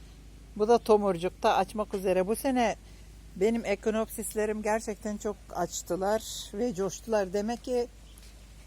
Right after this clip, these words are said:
kışın fazla su vermemek lazımmış. Çünkü üç ay boyunca damda kaldılar ve hiç su vermedim. En çok da, yani veremedim daha doğrusu.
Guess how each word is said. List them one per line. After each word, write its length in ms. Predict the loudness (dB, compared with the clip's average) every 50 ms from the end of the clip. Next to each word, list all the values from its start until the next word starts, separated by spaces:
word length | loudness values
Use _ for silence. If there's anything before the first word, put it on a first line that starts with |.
| -20 -20 -6 0
kışın 340 | 2 2 2 2 -2 -2
fazla 380 | 0 2 2 2 4 4 2 2
su 260 | 2 0 -2 0 2
vermemek 560 | 2 2 2 0 -2 -4 -4 -6 -6 -6 -2
lazımmış. 560 | 0 0 0 0 -4 -6 -8 -6 -8 -8 -10 -8
Çünkü 260 | -8 -8 -4 -4 -4
üç 280 | -4 -4 -6 -8 -6
ay 220 | -2 -2 0 0 -2
boyunca 580 | -4 -6 -4 -4 -4 -4 -2 -2 -2 -2 -4 -6 -12 -20 -20 -20 -20 -20 -20 -20 -20 -20 -20 -20 -20 -20 -20 -20 -20 -20 -20 -20 -20 -20 -20 -14 -12 -6 -2
damda 340 | 0 0 0 0 -2 -4 -4
kaldılar 600 | -2 -2 -2 -2 0 -2 -2 2 2 0 0 0
ve 140 | -4 -4 -4
hiç 100 | -6 -10
su 280 | -14 -6 -6 -4 -2
vermedim. 580 | -2 -2 -2 -2 -2 -4 -6 -6 -6 -8 -10 -10 -14 -20 -20 -20 -20 -20 -20 -20 -20 -20 -20 -20 -20 -20 -20 -14 -8
En 220 | -4 -2 -2 -2 -2
çok 400 | -2 0 -2 -2 -2 -6 -6 -2
da, 280 | 0 0 0 0 -2 -6 -10 -20 -20 -20 -20 -20 -20 -20 -20 -20 -20 -20 -20 -20 -20 -20 -20 -20 -20 -20 -20 -20 -20 -20 -20 -20 -10 -4
yani 340 | -2 -2 0 -2 -4 0 2
veremedim 640 | 2 4 6 4 4 4 0 -2 -4 -6 -8 -8
daha 240 | -6 -4 -6 -4 -4
doğrusu. 520 | -4 -6 -6 -6 -8 -10 -12 -12 -12 -12